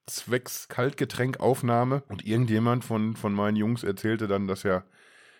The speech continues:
in, in dieser einen Kneipe da in der Stadt, äh, Happy Happy Ding Dong, wen's interessiert, heißt die, da ist heute die große Orpheum-Party. Und das ist eben so ein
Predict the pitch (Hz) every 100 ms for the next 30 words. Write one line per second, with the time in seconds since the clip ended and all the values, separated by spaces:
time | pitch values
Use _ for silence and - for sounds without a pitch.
0 | _ - 107 104 113 104 104 107 110 107
1 | 104 - 95 120 135 92 80 76 82 82
2 | - 95 - - - - 85 80 78 80
3 | - 117 90 101 82 101 92 76 71 73
4 | 71 76 78 - 78 82 78 80 - 117
5 | - _ _ _ _ _ _ _ _ -
6 | 90 113 - 101 104 98 95 85 87 120
7 | 107 80 - 143 139 73 76 71 65 69
8 | 62 71 - 82 90 95 104 95 92 87
9 | 85